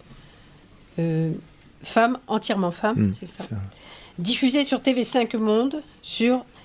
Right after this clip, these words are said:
Speaker 1: la reconstitution physique, pardon, excusez-moi, la reconstitution physique des femmes excisées. Je reviens à notre thème.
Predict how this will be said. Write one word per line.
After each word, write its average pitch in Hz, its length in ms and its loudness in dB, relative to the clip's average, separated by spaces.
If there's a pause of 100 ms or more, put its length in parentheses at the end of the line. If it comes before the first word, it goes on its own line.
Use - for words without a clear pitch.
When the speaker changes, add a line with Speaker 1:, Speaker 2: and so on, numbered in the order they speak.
(140)
Speaker 1:
la 190 80 4
reconstitution 254 760 -2
physique, 226 600 -2 (520)
pardon, 180 280 -4
excusez-moi, 190 520 -2 (460)
la 190 60 2
reconstitution 247 720 0
physique 226 560 -2 (180)
des 214 100 2
femmes 240 320 2 (120)
excisées. 170 480 -4 (1600)
Je 214 140 0
reviens 277 400 2 (600)
à 202 100 4
notre 202 240 2
thème. 160 320 -2